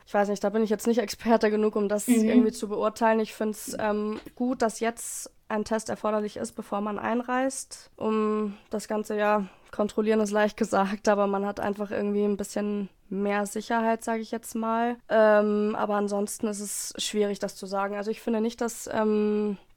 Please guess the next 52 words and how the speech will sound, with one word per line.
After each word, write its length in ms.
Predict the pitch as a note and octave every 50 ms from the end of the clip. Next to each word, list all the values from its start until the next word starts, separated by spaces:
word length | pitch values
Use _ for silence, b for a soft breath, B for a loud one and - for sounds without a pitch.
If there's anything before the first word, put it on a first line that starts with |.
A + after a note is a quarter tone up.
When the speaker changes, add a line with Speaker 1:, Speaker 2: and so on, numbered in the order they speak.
| -
Speaker 1:
Ägypten 400 | - G#3 A3 G#3 - - A3+ A3
da 340 | A3 G#3+ G#3 G#3+ G#3+ A3 A3 -
mit 180 | - A3+ G#3 G3+
dem 80 | G#3+ G#3+
ganzen 300 | G#3 G#3 G#3 - - G#3+
Thema 260 | - A3+ G#3+ G#3 G3+
sorglos 420 | G3 - G3+ G3+ G3+ G#3+ G#3 G3+ -
umgeht. 760 | - G#3 G#3 G#3 G#3+ A#3 A#3+ A#3+ B3+ B3+ - - - - - _ _
Also 120 | - G#3 G#3+
ich 80 | G#3
hab 120 | - G#3+ -
mich 120 | A3+ G#3+
eigentlich 200 | G#3 G#3 G#3 -
zu 80 | - A3+
jeder 200 | A3 A3 A3+ A3
Zeit 260 | - A3+ G#3+ G#3+ G#3+
sicher 240 | - G#3+ - - A#3
gefühlt. 640 | A3+ A#3 A#3 - - A#3+ A#3+ A#3+ A#3 A#3 A#3+ A#3+ - A#3+ -
Speaker 2:
Okay, 340 | - A3+ A3 G#3 G#3+ G#3+ F#3+
Speaker 1:
Also 20 | F#3
Speaker 2:
das 200 | G3+ G3+ F#3+ -
ist 60 | -
Speaker 1:
alle, 100 | G#3+ A3
Speaker 2:
gut. 140 | A#3 A3+ A3+
Speaker 1:
alle 180 | A3+ A#3 A#3
Maßnahmen 540 | A3 G#3+ G#3 G#3 G3+ - G#3+ G#3 G#3 G#3 G3+
vor 200 | - - G#3 G3+
Ort 380 | G3+ G3+ G3+ G#3 A3 G#3+ - G#3+
werden, 280 | A3 G#3+ G#3+ G#3+ G#3+
also 180 | - - G3+ G#3+
es 180 | G#3 - -
wird 140 | - A3 G#3+
umgesetzt. 480 | - A3 A#3 A#3+ A#3+ A#3+ A#3 A#3 - -
Man 140 | G#3+ G#3+ G#3+
hat 100 | G#3+ -
auch 80 | A3+ -
das 200 | - G#3+ - -
Gefühl, 360 | G#3+ - - A#3 A3+ A#3 A#3
dass 180 | A3+ A3 - -
die 100 | - G#3
wirklich, 480 | G#3 G#3+ - A3+ A3+ A3+ - - - - B B B B B B B B B B B B B B -
ähm, 500 | - G#3+ G#3 G#3+ G#3+ G#3+ G#3+ A3 - - - -
darauf 320 | - G#3+ G#3 G#3+ G#3 -
hinarbeiten 500 | - A3+ A3+ A#3 A#3 A#3 A#3 A#3 A#3 -
und 100 | A3 A3
alles 240 | - G#3 G#3 G#3+ -
dafür 260 | - G#3+ - - G#3
tun, 180 | - - G#3+ G#3+
dass 120 | G#3+ G#3
eben 160 | A3 A3 G#3 G#3
die 60 | G3+
Leute 560 | G3+ G#3 A3 A3 - A#3+ A3+ G#3+ G#3 G3+ -